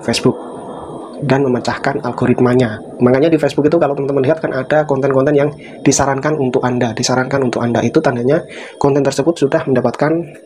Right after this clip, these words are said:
eh, rekomendasi, berhasil memecahkan algoritma Facebook. Terus untuk strategi menguasai algoritma Facebook di tahun dua ribu dua tiga, di sini ada,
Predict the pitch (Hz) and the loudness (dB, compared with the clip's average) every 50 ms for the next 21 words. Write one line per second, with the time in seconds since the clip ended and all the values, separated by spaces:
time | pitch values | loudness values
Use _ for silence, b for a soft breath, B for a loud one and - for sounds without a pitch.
0 | - - - - 135 127 127 123 123 123 120 120 120 127 127 - 147 143 135 131 | -20 -12 -4 0 2 4 4 4 4 2 2 2 2 2 2 2 2 2 2 2
1 | 139 131 - 120 113 113 - - 110 120 123 - - 156 156 156 156 - - - | 0 0 0 -2 -4 -4 -4 -2 0 0 2 4 4 4 4 4 0 -6 -14 -20
2 | - - - - 139 131 127 123 - - - 147 143 147 139 123 - 127 123 120 | -20 -16 -6 0 2 2 2 2 0 0 0 0 -2 -2 -4 -6 -4 -4 -4 -2
3 | - 123 120 113 117 110 - 117 - - - - B B B B B B - - | -2 -2 -2 -2 -2 -4 -2 -2 -4 -4 -6 -20 B B B B B B -20 -20
4 | - - - - - - - - - - - - - - - - - - - B | -20 -20 -20 -20 -20 -20 -20 -20 -20 -20 -20 -20 -20 -18 -18 -16 -12 -12 -12 B
5 | B B B B B B B - - 151 170 - 190 165 175 180 - 160 - 151 | B B B B B B B 0 2 2 2 4 2 2 2 2 0 0 -2 -2
6 | 151 147 156 143 - 180 180 180 - - - - - - - - - - - - | -2 0 -2 -2 -2 -2 -2 -2 -6 -10 -20 -20 -20 -20 -20 -20 -20 -20 -20 -20
7 | - - - - 139 143 147 147 143 139 - - 143 147 143 143 135 131 - 139 | -20 -6 2 2 4 6 6 4 4 2 2 0 0 2 2 0 0 0 0 0
8 | 131 139 135 131 170 165 - - 127 131 131 120 131 127 127 123 120 123 127 127 | 2 2 2 0 0 -2 0 0 0 0 2 2 2 0 0 0 0 0 0 0
9 | - 123 117 117 113 - - 135 160 170 165 - 131 - 135 151 151 135 131 - | 0 0 0 0 -2 0 2 2 2 2 2 0 0 0 0 0 0 0 0 0
10 | 139 139 147 151 147 | 0 2 2 0 0